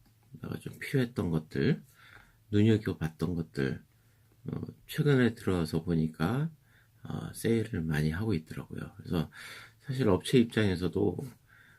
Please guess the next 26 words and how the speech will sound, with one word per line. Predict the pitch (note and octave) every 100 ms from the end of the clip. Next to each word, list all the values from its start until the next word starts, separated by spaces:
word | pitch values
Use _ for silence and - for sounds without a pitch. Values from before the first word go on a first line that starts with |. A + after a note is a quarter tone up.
| _
그 | - D#2+ -
가지고 | F2 G2+ G#2+
있는 | F#2+ E2+
재고를 | - D#2+ F#2 F#2
빨리 | G#2 A2 - - -
떨어버리고 | F3 C#3 A2+ F#2 D#2+ D#2 E2 F2+ C#2+ - _ - - _ - - - _ -
이제 | - -
사-, | F2+ A2 - _ _ _ _ -
어, | E2+ E2
신상품을 | - C#3 C3+ A#2+ - F#2 D#2+
새로 | G2 G#2 D#2+ D#2
이제 | D#2 - -
입고를 | - - - F#2 E2+ D#2+
하려고 | F#2+ B2 A2+ -
하는, | F#2 D2+ D2+ B2+ -
그래서 | E2 D#2+ -
재고 | - D#2+ F2+ F#2
회-, | - - - - - - E3
그 | - - -
회전율을 | C3 C3 B2 G2
좀 | E2 E2
높이려고 | E2 E2 G2+ F#2+ D#2+ D#2
하는 | D#2+ D#2 D#2
그런 | - G2 F#2
입장이기 | F2 - A2+ G#2 E2+ E2
때문에 | - D2+ D#2 A2+ F2+